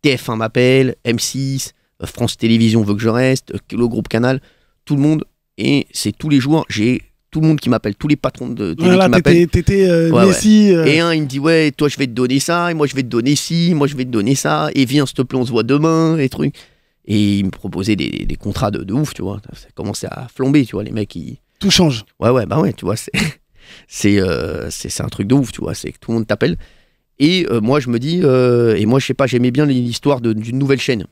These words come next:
Speaker 1: tu vois, parce que ça, ça existait pas encore, Canal reprenait la chaîne, tout ça, donc je me suis dit, peut-être, ça peut être pas mal, tu vois, de, d'être dans cette chaîne-là. Et j'ai hésité entre T F un, euh, entre aller à T F un et aller, euh, dans le groupe Canal. Et en fait, je suis avec mon avocat en plus.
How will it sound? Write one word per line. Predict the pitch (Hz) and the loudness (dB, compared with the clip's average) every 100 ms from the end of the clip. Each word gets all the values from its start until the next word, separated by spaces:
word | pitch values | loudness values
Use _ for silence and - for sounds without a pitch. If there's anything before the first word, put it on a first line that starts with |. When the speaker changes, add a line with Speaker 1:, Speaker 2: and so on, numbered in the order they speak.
| _ | _
Speaker 1:
tu | - | -4
vois, | 101 | -4
parce | - | -4
que | - | -12
ça, | - 107 | -10 -10
ça | - | -10
existait | 95 110 - | -8 -8 -6
pas | 107 | -4
encore, | 113 - 139 147 113 | -2 2 2 2 0
Canal | - 113 113 | -4 -2 0
reprenait | 113 - 104 | 0 -2 -2
la | 101 | -2
chaîne, | 101 127 131 | 0 0 0
tout | 135 | -2
ça, | - 123 | -2 -2
donc | 117 | -2
je | 104 | -6
me | |
suis | - 95 | -8 -8
dit, | |
peut-être, | - 107 - _ _ _ | -6 -6 -8 _ _ _
ça | - | -6
peut | 85 | -2
être | 107 | -2
pas | 101 | 0
mal, | 104 127 | -2 -2
tu | |
vois, | 110 101 | -2 -4
de, | 90 95 - | -4 -8 -12
d'être | - - 85 | -12 -10 -8
dans | 82 | -8
cette | - 80 | -8 -6
chaîne-là. | 78 127 147 _ _ _ - | -2 -2 -2 _ _ _ -8
Et | |
j'ai | 85 | -4
hésité | 98 117 165 | -2 -2 -2
entre | 131 - | -2 -4
T | 87 95 | -4 -4
F | 95 | 0
un, | 123 135 123 95 | 0 2 0 -2
euh, | 104 - - - | -6 -8 -10 -14
entre | - - | -14 -8
aller | 98 | -8
à | 101 | -6
T | 92 | -8
F | - | -6
un | 110 | -4
et | 98 | -4
aller, | - - - | -6 -8 -8
euh, | 104 | -10
dans | 95 | -8
le | 87 | -8
groupe | 110 | -6
Canal. | - 107 165 - _ _ _ _ _ _ _ _ | -2 0 -2 -6 _ _ _ _ _ _ _ _
Et | 104 | -6
en | |
fait, | 95 127 - | -2 -2 -2
je | |
suis | 85 113 | -4 0
avec | 104 | 0
mon | 110 127 | 0 0
avocat | 131 131 131 | 0 -2 -4
en | |
plus. | 113 147 - | -2 -4 -6